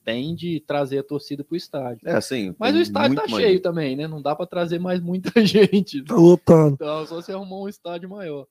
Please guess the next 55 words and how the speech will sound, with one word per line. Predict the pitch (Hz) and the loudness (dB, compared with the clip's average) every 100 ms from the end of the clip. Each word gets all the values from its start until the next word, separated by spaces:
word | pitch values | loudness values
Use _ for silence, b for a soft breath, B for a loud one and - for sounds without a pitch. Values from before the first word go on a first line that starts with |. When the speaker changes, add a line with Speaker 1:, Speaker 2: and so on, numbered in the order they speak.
| _ - | _ -6
Speaker 3:
E | 196 | 2
o | 208 214 208 | 8 10 10
foda | 151 196 214 170 | 8 2 2 2
também | 190 185 | 2 2
aqui | 170 190 | 4 2
do | 180 | 2
Campinho | 180 180 - 220 214 | 2 0 0 2 4
é | 175 | 4
que | 165 | 4
aqui | 180 202 | 4 6
antigamente | 190 196 190 190 - | 4 4 -2 -2 0
todo | - 202 | 6 6
mundo | 233 220 214 | 6 2 2
era | 208 | 2
Campinho. | - 220 214 214 208 170 | 0 -2 0 4 6 6
Agora | 156 170 180 | 6 6 4
uns | 175 - | 2 -4
torcedorzinhos | - 139 190 170 170 143 175 | -6 -6 0 2 2 2 -4
começaram | 175 170 156 170 170 | -2 -2 0 -2 -2
a | |
ir | |
pra | 165 185 | 0 4
outro | 170 175 | 4 2
time | 143 165 190 175 | -4 -2 0 0
de | 160 | 0
Speaker 1:
Mas | |
isso | 170 | 0
é | 170 | -2
Speaker 3:
modinha. | 147 156 196 208 190 | -2 -4 -4 -4 -6
Speaker 1:
bom, | 156 143 | -10 -16
mas | 127 127 | -20 _
isso | 135 165 | _ -20
é | 160 | _
bom. | 127 135 143 _ _ _ _ _ | -20 -20 -20 _ _ _ _ _
Isso | 147 160 | -20 -20
é | 175 | -18
bom | 160 180 | -18 -20
que | 214 | _
cresce, | _ 156 160 175 _ | _ -20 -20 -20 _
né? | 143 _ _ _ _ _ | _ _ _ _ _ _
E, | 135 139 139 131 | -20 -18 -18 -18
assim, | 120 151 | -18 -20
uma | 131 131 | -20 -20
coisa | - 151 151 | -18 -18 -16
que | 147 | -14
eu | |
acho | 139 _ | -14 _
bem | 147 | -20
interessante, | 170 165 147 - 151 165 | -18 -16 -16 -16 -20 -20
o | _ | _
que | 147 | -20
vocês | 147 151 | -20 -20
tão | 143 139 | -20 -20
fazendo | - 123 123 117 | -18 -18 -18 -20
aqui, | 110 - 185 | -20 -18 -18